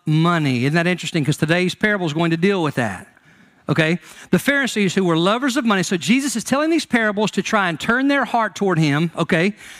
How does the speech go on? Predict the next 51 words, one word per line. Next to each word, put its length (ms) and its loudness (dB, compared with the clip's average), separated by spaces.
For 120 0
them 160 2
to 60 2
see 260 -2
that 120 0
heaven 300 0
rejoices 580 0
what 140 0
they're 120 0
mad 240 0
about. 420 0
For, 200 0
for 120 2
them 140 2
to 60 2
see 220 -2
that 120 2
in 100 2
the 60 2
parable 400 0
of 140 -2
the 140 2
loving 320 0
father, 340 0
that 160 -2
the, 280 0
the, 120 0
the 180 -2
son 580 0
that's 160 0
out 120 0
on 80 0
the 60 -2
porch, 420 -2
he, 240 -6
the 140 4
father 460 0
went 200 0
to 80 2
him 260 2
and 220 2
invited 420 2
him 180 2
in 160 2
too. 480 -2
So 160 -4
they've 200 0
been 100 0
invited 420 2
in 160 2
too. 460 -2